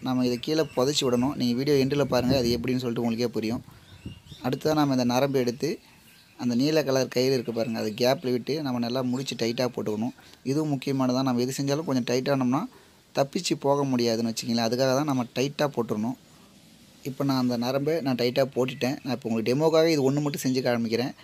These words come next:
நான் இது ஃபுல்லாவே செஞ்சு வச்சுட்டேன். இது உங்களுக்கு பார்த்தீங்கனாலே புரியும். அடுத்ததா நம்ம அந்த நரம்பு கட்டின இடத்த இந்த மூங்கில் குச்சி எடுத்து, நீங்க மூங்கில் குச்சி யூஸ் பண்ணிக்கலாம், இல்லைன்னா cycle கம்பி யூஸ் பண்ணிக்கலாம்.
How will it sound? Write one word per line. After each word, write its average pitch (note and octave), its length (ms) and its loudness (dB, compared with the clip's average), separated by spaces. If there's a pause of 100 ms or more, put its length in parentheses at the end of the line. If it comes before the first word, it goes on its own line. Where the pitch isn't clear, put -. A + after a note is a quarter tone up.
(140)
நான் G#2+ 160 -6
இது G#2+ 120 -4
ஃபுல்லாவே C#3+ 360 0
செஞ்சு C#3+ 260 -2
வச்சுட்டேன். C3 460 -2
இது A#2 120 -4
உங்களுக்கு A2+ 240 -4
பார்த்தீங்கனாலே B2 360 0
புரியும். A#2 260 -2
அடுத்ததா B2 320 -2 (600)
நம்ம A#2+ 300 0
அந்த A#2+ 180 0
நரம்பு C#3+ 360 2
கட்டின C3 300 0
இடத்த B2 240 0 (240)
இந்த B2 200 -6
மூங்கில் D3 400 -4
குச்சி C3 240 -4
எடுத்து, B2+ 360 -2
நீங்க C3 200 0
மூங்கில் C#3+ 320 -2
குச்சி C3+ 200 -6
யூஸ் B2+ 140 -4
பண்ணிக்கலாம், C3+ 280 0
இல்லைன்னா C#3 160 0
cycle C3+ 280 -2
கம்பி A#2+ 220 0
யூஸ் - 120 -6
பண்ணிக்கலாம். A2+ 360 -2